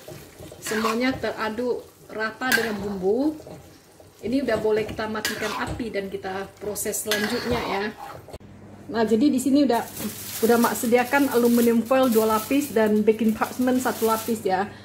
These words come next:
Terus ini, ini Mak, ini kan ada tray yang agak dalam. Ini Mak taruh di atasnya karena ini ada seperti berkuah-kuah ya. Nah, jadi ini Mak mau, mau taruh di sini, ntar kita masukkan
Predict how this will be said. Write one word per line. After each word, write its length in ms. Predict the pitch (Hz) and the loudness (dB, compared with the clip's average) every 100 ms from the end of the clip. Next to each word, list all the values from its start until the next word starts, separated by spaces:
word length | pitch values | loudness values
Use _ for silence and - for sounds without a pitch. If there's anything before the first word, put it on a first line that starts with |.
| - | -14
Terus 160 | - 285 294 | -4 2 4
ini, 160 | 294 294 - - - - - | 4 4 0 -6 -8 -6 2
ini 120 | 262 294 | 4 6
Mak, 380 | 285 - - 247 | 4 0 -2 2
ini 80 | |
kan 160 | 269 359 | 2 2
ada 120 | 233 226 | 2 0
tray 400 | - 247 240 233 | 2 6 6 6
yang 80 | 226 226 | 4 0
agak 240 | 220 214 | 0 -2
dalam. 300 | 214 226 220 190 | 0 0 0 0
Ini 160 | 226 | 2
Mak 400 | 254 262 - - | 4 2 0 0
taruh 240 | 220 208 214 | 2 2 2
di 80 | |
atasnya 480 | 214 214 220 247 226 220 - - - - - | 0 0 0 2 4 2 -2 -4 -6 -8 -6
karena 260 | 240 247 269 | 0 2 4
ini 140 | 262 | 2
ada 320 | 254 220 220 214 | 2 2 2 2
seperti 420 | 220 - 208 233 | 0 -4 -2 2
berkuah-kuah 800 | 214 - 240 226 214 262 254 214 | 2 2 2 2 0 0 2 4
ya. 220 | 202 196 202 208 - | 2 2 0 -2 -4
Nah, 80 | 190 190 | 0 4
jadi 240 | 208 277 | 4 6
ini 100 | 294 302 - - - 233 | 4 4 -2 -8 -2 2
Mak 180 | 269 247 | 4 6
mau, 160 | 247 240 240 240 - - - - | 6 6 4 0 -8 -12 -8 0
mau 160 | 233 226 - - | 2 2 -2 -4
taruh 300 | 240 240 233 | 0 2 2
di 80 | |
sini, 240 | 226 262 294 | 2 4 2
ntar 480 | 262 - - 285 294 | 0 -4 -2 0 0
kita 240 | 269 269 | 0 0
masukkan 400 | 254 220 - 226 | 2 0 0 2